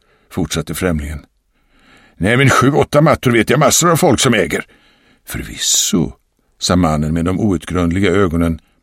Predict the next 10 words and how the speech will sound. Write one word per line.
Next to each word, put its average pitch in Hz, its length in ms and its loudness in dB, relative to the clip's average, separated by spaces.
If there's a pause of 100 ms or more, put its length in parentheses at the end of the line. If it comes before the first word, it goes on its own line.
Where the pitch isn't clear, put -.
(280)
"men 90 220 -2
inte 85 220 -4
flygande." 127 920 -4 (960)
Han 73 160 -4
bugade 80 400 -2
sig 98 120 -2
nästan 82 320 -4
till 92 120 -6
golvet. 78 480 -8 (920)
"Förlåt", - 800 -2